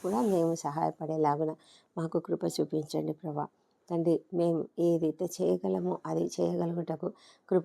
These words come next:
చూపించమని ప్రార్థిస్తున్నాం తండ్రి. ప్రభా, తిరిగి రేపటి నుండి తండ్రి, మేము మా, ఆ, మా యథా కార్యక్రమాలలో పాల్గొనడానికి మేము వెళ్ళాలి తండ్రి. మరి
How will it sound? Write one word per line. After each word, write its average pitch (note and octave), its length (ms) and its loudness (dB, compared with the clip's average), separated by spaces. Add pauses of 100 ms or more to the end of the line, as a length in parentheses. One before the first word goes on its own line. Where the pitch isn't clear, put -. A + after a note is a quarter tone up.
(200)
చూపించమని D#3 540 -2
ప్రార్థిస్తున్నాం D3+ 760 -4
తండ్రి. D3 380 -4 (540)
ప్రభా, F#3 320 6 (180)
తిరిగి F3 360 4 (400)
రేపటి F#3 340 0
నుండి E3 340 0
తండ్రి, E3+ 340 -2
మేము D#3 340 0 (100)
మా, D#3 280 -4 (200)
ఆ, E3 160 -6 (440)
మా E3 220 0
యథా D#3+ 480 2 (280)
కార్యక్రమాలలో D#3 840 0 (500)
పాల్గొనడానికి D#3 840 4 (220)
మేము D3+ 320 -2 (220)
వెళ్ళాలి D3+ 420 2
తండ్రి. E3 380 -2 (380)
మరి E3 280 2